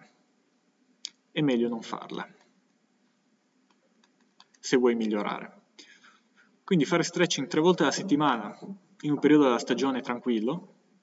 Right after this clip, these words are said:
come quello invernale per esempio, può essere una soluzione vincente. Per tutto il resto, durante la stagione, una seduta ogni quindici giorni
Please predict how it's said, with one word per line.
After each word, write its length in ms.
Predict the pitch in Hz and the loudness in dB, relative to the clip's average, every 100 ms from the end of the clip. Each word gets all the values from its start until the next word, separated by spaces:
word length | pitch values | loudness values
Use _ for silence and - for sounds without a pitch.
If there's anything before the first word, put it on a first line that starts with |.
| - | -12
come 180 | 110 | -10
quello 200 | 101 110 | -4 -4
invernale 520 | 107 123 151 98 - - | -4 -4 -6 -8 -10 -10
per 140 | 110 | -8
esempio, 460 | 113 104 - 135 170 - - - - _ _ _ _ | -8 -10 -10 -12 -14 -20 -20 -20 -20 _ _ _ _
può 140 | 208 | 6
essere 580 | 127 - - 123 120 - - | 8 6 0 0 -2 -4 -6
una 120 | 139 | -6
soluzione 460 | - 123 - 117 | -2 -4 -4 -8
vincente. 520 | 110 104 - 101 - - _ _ _ _ _ | -8 -8 -8 -10 -16 -20 _ _ _ _ _
Per 160 | - 143 | -4 -2
tutto 220 | 156 214 | 0 2
il 60 | |
resto, 360 | 190 101 - 104 - | 2 0 -4 -8 -8
durante 420 | - 135 127 120 | -6 -2 -2 -2
la 80 | 117 | -4
stagione, 720 | - 139 120 113 120 - - _ _ _ _ _ | -2 0 0 -2 -6 -10 -20 _ _ _ _ _
una 200 | 156 147 | -2 -2
seduta 380 | - 147 156 143 | 0 2 2 2
ogni 160 | 123 | -4
quindici 360 | 120 147 120 165 | -2 -4 -2 -2
giorni 460 | 143 110 104 120 | 0 0 -2 -6